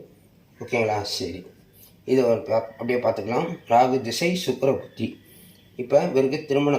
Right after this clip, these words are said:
காலம், இந்த ரெண்டு தொடர்பும் கிடைச்சிருது. லக்ன தொடர்பும் ஏழாம் பாவ தொடர்பும் ராகு திசையிலே கிடைக்குது.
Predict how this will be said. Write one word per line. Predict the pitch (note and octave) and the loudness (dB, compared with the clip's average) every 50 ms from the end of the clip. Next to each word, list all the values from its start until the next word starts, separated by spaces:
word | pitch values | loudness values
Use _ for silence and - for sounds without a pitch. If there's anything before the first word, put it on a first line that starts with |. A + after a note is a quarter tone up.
| - A#2 | 2 0
காலம், | A#2 B2+ C#3 D3 B2 B2 | 0 2 0 0 -2 -4
இந்த | A#2 A#2+ A2 | -2 0 0
ரெண்டு | A#2 B2+ C3+ C3 C3+ | 2 2 2 2 2
தொடர்பும் | B2+ C3 C#3 D3 C#3 - | 2 2 2 2 0 0
கிடைச்சிருது. | A2+ A2+ A#2 - A#2 A2+ A2 B2+ C3 A#2 | 0 -2 -2 -2 -2 -2 0 0 2 2
லக்ன | - - - C3+ C3 A#2 | 2 0 2 0 0 0
தொடர்பும் | A2+ A2+ A2 B2 D3 D3+ B2+ A#2 | -2 -4 -2 -2 -2 -2 0 0
ஏழாம் | A#2 A#2 A#2+ A#2 A#2 | 0 0 0 0 -2
பாவ | A2+ G#2 G#2 | -4 -4 -4
தொடர்பும் | G#2 A#2 A#2+ B2 D3 F#3 - - G#2+ | -8 -8 -6 -6 -4 -4 -4 0 2
ராகு | A#2 B2+ B2 B2 A#2 - | 2 2 2 0 -2 -4
திசையிலே | A#2 A2+ - - C3 B2+ B2+ B2+ A#2+ - A2+ | -6 -6 -2 0 2 2 2 0 0 0 0
கிடைக்குது. | G#2 A2 G#2+ A#2 A#2 A#2 C#3+ | -2 -2 -2 -4 -4 -2 0